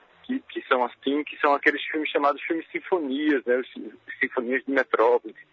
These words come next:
Berlim, Sinfonia da Cidade, o próprio Homem com a Câmera de, de Vertov,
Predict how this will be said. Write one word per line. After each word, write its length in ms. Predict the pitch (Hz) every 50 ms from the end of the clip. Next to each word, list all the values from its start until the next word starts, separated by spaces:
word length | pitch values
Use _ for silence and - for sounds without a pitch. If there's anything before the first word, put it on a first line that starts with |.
| _
Berlim, 380 | - 117 113 113 107 107 120 113
Sinfonia 380 | - - - - 113 113 110
da 100 | 104 107
Cidade, 680 | 104 _ _ - 104 101 113 120 123 120 110 104 101 - _ _ _ _ _ _ _ _ _ _
o 80 | - -
próprio 320 | - - 117 113 - -
Homem 140 | 123 120 117
com 100 | - 123
a 60 | 113
Câmera 420 | - - - 113 110 110 110 107 104
de, 200 | 104 104 104 101
de 120 | - 110
Vertov, 720 | 104 110 107 - - - - 104 107 117 120 120 113 92